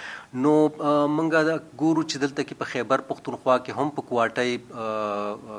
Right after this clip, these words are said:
کلیسا باندې برید شوی چې پکې د اتیاو نه زیات کسان، آ، وژل شوي. نو تاسو آیا دلته کې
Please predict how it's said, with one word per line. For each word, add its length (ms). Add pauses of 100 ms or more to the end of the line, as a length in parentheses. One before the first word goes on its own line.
کلیسا 380
باندې 300
برید 160
شوی 280
چې 180
پکې 220
د 60
اتیاو 340
نه 100
زیات 280
کسان، 440
آ، 100
وژل 280
شوي. 300 (440)
نو 60
تاسو 420
آیا 320
دلته 240
کې 360